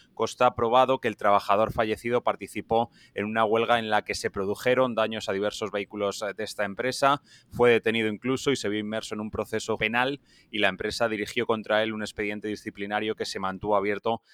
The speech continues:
hasta que ese proceso penal se archivó. A raíz de estos sucesos, el trabajador inició un proceso de incapacidad temporal por motivos, eh, de ansiedad y de depresión. Solicitó incluso a la empresa que le fuera concedido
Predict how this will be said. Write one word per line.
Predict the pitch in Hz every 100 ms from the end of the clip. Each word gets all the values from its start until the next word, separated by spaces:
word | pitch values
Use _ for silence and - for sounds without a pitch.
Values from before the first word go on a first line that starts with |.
| _
hasta | - 101 104
que | - 107
ese | - 110
proceso | 104 101 110 -
penal | 101 101 104 107
se | - 104
archivó. | 95 - 98 131 107
A |
raíz | 98 101 107 98
de | 110
estos | - 113 101
sucesos, | 110 - 113 - 131 - _ - _
el | - 104
trabajador | 98 101 98 101 104 110 113
inició | 107 104 - 110
un | 104
proceso | 104 101 107 -
de | 110
incapacidad | 101 98 98 - 104 -
temporal | 110 95 104 123 -
por | 95
motivos, | 95 95 104 104 95
eh, | 101
de | 90
ansiedad | 104 98 98 95 113 113
y | 104
de | 92
depresión. | 95 95 - 123 135 147 - _ _
Solicitó | - 101 - 98 107
incluso | 101 107 107 110
a |
la | 101
empresa | 95 110 - 104
que | -
le | 92
fuera | - 113 107
concedido | 104 101 104 101 101 107